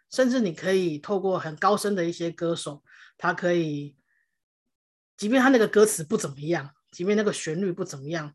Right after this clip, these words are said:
但你一听到他的声音，他总是能够把你带入到他的情境，或者是把你拉回到曾经你也发生过那样子的一个故事的一个状况，状态下。我觉得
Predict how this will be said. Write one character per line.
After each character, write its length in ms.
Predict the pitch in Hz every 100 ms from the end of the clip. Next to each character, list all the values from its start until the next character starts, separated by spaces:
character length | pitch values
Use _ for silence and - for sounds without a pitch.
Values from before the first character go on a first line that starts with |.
| -
但 160 | 202
你 200 | 175 143
一 80 | 156
听 180 | - 196
到 80 | 170
他 140 | 170
的 120 | 160
声 240 | 147 - 156
音， 240 | 151 151 -
他 160 | 196
总 240 | 196 147 147
是 200 | - 170
能 140 | 147
够 140 | 170
把 160 | 151 147
你 160 | 151 143 _ _
带 160 | 175
入 280 | 160 165 165
到 320 | 147 170 143 - _ _ _ _ _
他 160 | - 254
的 120 | 202
情 280 | - 165 156
境， 280 | 208 147 - _
或 160 | - 185
者 120 | 156
是 440 | 139 196 165 143
把 140 | - 180
你 160 | 165 -
拉 260 | 202 202
回 160 | 190 160
到 380 | 180 185 151 - _
曾 260 | - 165 180
经 320 | 202 214 226 _ _ _ _ _ _ _ _ _ _ _ -
你 140 | 196
也 100 | 202
发 200 | 143 170
生 180 | 170 175
过 160 | 175
那 140 | 160 190
样 180 | 190 151
子 100 | 147
的 120 | 147
一 80 | 151
个 100 | 147
故 180 | -
事 160 | 160 160
的 80 | 143
一 80 | 139
个 140 | 147
状 220 | 143 135
况， 180 | 139 143
状 220 | - 151
态 180 | 143 143
下。 320 | - - - - _
我 40 | 156
觉 140 | 202
得 200 | 233 226